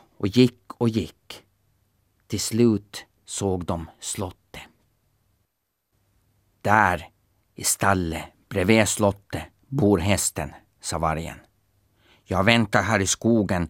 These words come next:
och vilar mig lite. Hämta hit hästen. Men kom ihåg, viktigt, rör inte betslet som finns runt hästens nos, för då börjar den hoppa och spela så att vakterna vaknar,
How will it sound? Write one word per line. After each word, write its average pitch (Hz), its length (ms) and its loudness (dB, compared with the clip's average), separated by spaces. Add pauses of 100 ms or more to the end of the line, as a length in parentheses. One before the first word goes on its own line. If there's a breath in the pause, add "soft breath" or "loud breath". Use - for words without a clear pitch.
(120)
och 92 240 -6
vilar 123 340 8
mig 98 160 0
lite. 78 320 -8 (840)
Hämta 98 320 -6
hit 123 340 2
hästen. - 440 -6 (880)
Men 92 220 -4
kom 101 280 4
ihåg, 95 580 0 (200)
viktigt, - 840 -2 (460 loud breath)
rör 131 760 6
inte 135 440 2
betslet 110 840 -2 (220 loud breath)
som 113 200 -2
finns 120 420 4
runt 110 240 0
hästens 107 600 -2
nos, 101 500 0 (300 loud breath)
för - 160 -6
då 139 220 8
börjar 127 380 8
den 120 180 2
hoppa 123 420 2
och 110 100 2
spela 107 540 2 (160 loud breath)
så - 140 -2
att 113 140 -2
vakterna 127 520 2
vaknar, 101 580 2